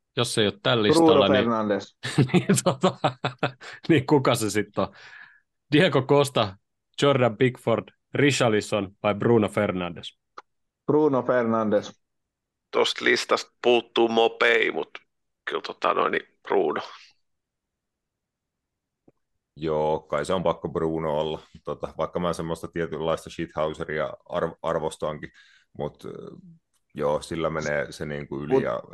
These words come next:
Speaker 4: energia välillä ihan väärään paikkaan.
Speaker 2: mut
Speaker 4: Se oli
Speaker 2: siis
Speaker 4: niinku ihan, ihan farssisen esitys muun muassa meitä vastaan, et niinku joskus se menee sit niinku ihan, ihan vihkoon. Joskus hän varmaan jotain sillä voittaakin joukkueelleen sillä paskailullaan,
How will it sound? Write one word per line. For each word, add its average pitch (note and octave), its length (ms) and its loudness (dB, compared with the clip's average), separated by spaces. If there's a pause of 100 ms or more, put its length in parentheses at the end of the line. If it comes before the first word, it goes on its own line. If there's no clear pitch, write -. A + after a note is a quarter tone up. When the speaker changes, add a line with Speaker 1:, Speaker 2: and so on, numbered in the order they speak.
(220)
Speaker 4:
energia D2+ 540 -6
välillä D2 280 -6
ihan D2+ 320 -10
väärään C2+ 420 -6
paikkaan. C#2 400 -10
Speaker 2:
mut B2+ 100 2
Speaker 4:
Se - 40 -6
oli C#2 60 -10
Speaker 2:
siis C3+ 220 4
Speaker 4:
niinku D#2 160 -6
ihan, D2+ 100 -4 (300)
ihan F2 200 -2
farssisen D2+ 720 -4
esitys E2 420 -8
muun D#2 160 -8
muassa D2+ 220 -8
meitä D#2 340 -4
vastaan, C#2+ 500 -6
et - 100 -12 (200)
niinku - 400 -18 (1000)
joskus - 480 -8
se F2 60 -4
menee E2 260 -2
sit - 140 -16
niinku D#2 220 -8
ihan, D#2+ 180 -6 (140)
ihan D#2 260 -8
vihkoon. D2+ 400 -6
Joskus - 260 -12
hän A#2+ 120 -4
varmaan F2 300 -2
jotain D#2+ 320 -2
sillä D#2 200 -6
voittaakin C#2 580 -6
joukkueelleen B1+ 680 -8
sillä B1+ 260 -10 (220)
paskailullaan, C2+ 840 -8